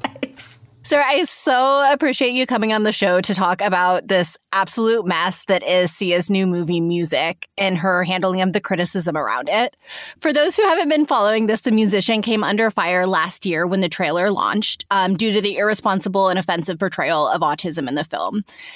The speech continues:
Speaker 2: That was bad enough, but then Sia doubled down and lashed out at people criticizing the film, many of whom are autistic. And it's just been a really nasty and sad episode to watch unfold. Um, is there anything that you would add to that, Sarah?
Speaker 1: It's,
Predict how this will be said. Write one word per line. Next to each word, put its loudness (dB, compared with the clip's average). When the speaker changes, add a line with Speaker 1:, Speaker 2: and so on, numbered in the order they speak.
Speaker 2:
That 2
was 0
bad 2
enough, 4
but 0
then 2
Sia 2
doubled 0
down 0
and -2
lashed 0
out 0
at -4
people -2
criticizing -2
the -2
film, -4
many 0
of -2
whom 2
are 0
autistic. -4
And 0
it's 0
just 0
been 0
a 2
really 0
nasty -2
and -2
sad 0
episode 0
to -2
watch 0
unfold. -2
Um, 2
is 0
there 2
anything 0
that 0
you 0
would 2
add -2
to -4
that, 0
Sarah? 0
Speaker 1:
It's, -2